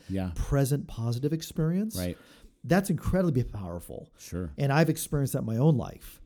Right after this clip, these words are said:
Speaker 2: to where I had a whole pattern of negative experiences that
Speaker 1: Mm-hmm.
Speaker 2: were overwritten by one positive one.
Speaker 1: Yeah.
Speaker 2: And it can radically change your outlook. That's one thing. Another thing, though, I've been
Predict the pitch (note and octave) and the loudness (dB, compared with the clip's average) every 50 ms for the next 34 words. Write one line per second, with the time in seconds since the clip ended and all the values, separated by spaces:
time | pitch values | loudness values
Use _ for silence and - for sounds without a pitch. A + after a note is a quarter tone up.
0 | _ _ - - C3+ C3+ C#3+ C#3 C3+ C3+ D3 C#3 C3 A#2+ A2+ - - F3 F3+ F3+ | _ _ -6 -2 2 4 4 4 4 2 2 2 0 0 0 0 0 -2 -2 -2
1 | - C#3+ E3 E3 E3+ D#3+ C#3+ B2+ A#2+ A#2+ B2 B2 B2 A#2+ A#2+ A#2 G#2+ A2 - - | -2 0 0 2 4 4 4 4 4 2 2 2 2 2 0 0 0 -4 -6 -8
2 | - - D3 D3 D3+ D3+ B2+ G2+ G2 - A2+ F2+ - - - A#2+ A#2+ C3+ C3 B2+ | -10 -8 -6 -4 -4 -4 -4 -2 -2 -2 0 0 0 0 0 0 0 0 0 2
3 | A#2 B2+ A#2+ C3 D3+ D#3 C3 A2+ A2 G#2+ A2+ A2 A#2 A#2 A2+ G#2+ - A#2 A#2 A#2 | 2 2 0 0 0 -2 -4 -4 -4 -4 -2 -2 -2 -4 -4 -4 -6 -4 -4 -4
4 | A2 G#2+ - F#2+ D#2 E2+ E2 D#2 D#2 - - - F#2+ F2+ E2+ E2 D#2+ - - D#3 | -4 -4 -8 -8 -8 -8 -10 -10 -10 -12 -10 -8 -4 -4 -4 -4 -4 -2 0 0
5 | F#3+ G3 G3+ F3+ D3+ C3 B2 C3+ D3 D#3+ E3+ F#3+ F#3 - E3+ D#3+ - - E3 D#3+ | 2 4 4 2 2 2 2 0 0 2 0 0 2 0 -2 0 0 0 2 2
6 | C#3+ B2 B2+ B2+ C3+ E3+ F#3+ - - - - - - F#3 G#3 G#3 - D#3+ C#3 D3 | 2 2 0 0 0 -2 -2 -4 -6 -10 -10 -4 0 0 0 0 0 -4 0 2
7 | E3+ F#3 G#3 G#3 - - B2 G#2+ G#2+ A2 G#2+ B2 C3 D3+ F#3 - F#4 E4 - - | 4 4 2 2 0 -4 -8 -6 -6 -4 -2 0 2 2 2 2 2 0 0 2
8 | A#3+ G3 F3 D3 C#3+ C3 B2+ A#2+ B2 B2 G#2+ B2+ A#2 A2+ | 2 4 4 6 4 4 4 2 2 2 0 0 -2 -2